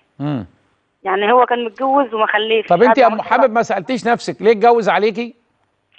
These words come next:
Speaker 2: والله ما انا عارفه يا دكتور، هو كل شويه
Speaker 1: يعني
Speaker 2: كده.
Speaker 1: انت قصرت في حاجه؟
Speaker 2: لا والله يا
Speaker 1: ما
Speaker 2: دكتور.
Speaker 1: سألتيش نفسك قصرت في حاجه تجاهه؟
Speaker 2: لا، هو كل شويه عايز يتجوز كده.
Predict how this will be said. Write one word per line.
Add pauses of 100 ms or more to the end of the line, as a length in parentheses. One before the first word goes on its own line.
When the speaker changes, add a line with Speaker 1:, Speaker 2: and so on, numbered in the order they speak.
(260)
Speaker 2:
والله
ما
انا
عارفه
يا
دكتور،
هو
كل
شويه
Speaker 1:
يعني
Speaker 2:
كده.
Speaker 1:
انت
قصرت
في
حاجه؟ (960)
Speaker 2:
لا
والله
يا
Speaker 1:
ما
Speaker 2:
دكتور.
Speaker 1:
سألتيش
نفسك
قصرت
في
حاجه
تجاهه؟ (1500)
Speaker 2:
لا،
هو
كل
شويه
عايز
يتجوز (120)
كده.